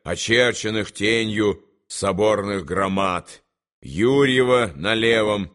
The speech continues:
и Благовещение на городище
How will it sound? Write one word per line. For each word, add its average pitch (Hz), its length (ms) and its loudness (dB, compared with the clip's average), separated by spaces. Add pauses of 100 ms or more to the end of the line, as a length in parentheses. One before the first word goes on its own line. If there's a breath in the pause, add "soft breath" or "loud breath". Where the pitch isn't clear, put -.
и 123 160 -4
Благовещение 107 1040 0
на 95 140 -4
городище 90 920 -4